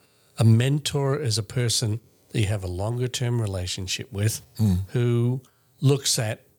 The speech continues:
Speaker 1: a multiple, uh, multiple different aspects of your life or your career. A coach tends to be more short-term for specific, um,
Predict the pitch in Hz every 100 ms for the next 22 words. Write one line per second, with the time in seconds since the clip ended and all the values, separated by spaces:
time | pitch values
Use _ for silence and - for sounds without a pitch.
0 | _ - 117 117 123 127 - 117 117 107
1 | 113 - 123 143 143 160 - 127 113 120
2 | - 110 - - 123 113 - 104 - 104
3 | 95 101 98 90 _ _ 110 101 139 -
4 | 95 95 - 95 85 85 123 _ _ _
5 | _ _ - 127 - - 165 175 - -
6 | 143 135 - 123 120 - 143 139 160 -
7 | 127 117 - 113 123 196 _ _ _ _
8 | - - 117 - - 127 - 160 - 127
9 | - - - - _ _ _ - 113 110
10 | 104 101 98